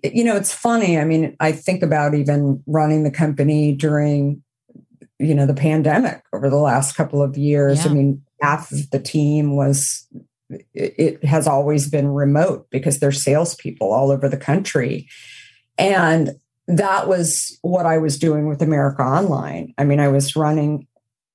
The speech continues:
Speaker 1: a huge remote sales force, and it just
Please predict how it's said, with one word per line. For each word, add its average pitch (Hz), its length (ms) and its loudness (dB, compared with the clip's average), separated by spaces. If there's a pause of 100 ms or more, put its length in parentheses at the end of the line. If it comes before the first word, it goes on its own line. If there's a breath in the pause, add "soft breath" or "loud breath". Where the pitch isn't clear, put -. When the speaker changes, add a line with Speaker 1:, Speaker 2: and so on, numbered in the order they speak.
(120)
Speaker 1:
a - 180 2
huge 208 580 -2
remote 147 560 2 (200)
sales 170 380 -2
force, 139 440 -2
and 143 420 0
it 143 100 -2
just - 440 -6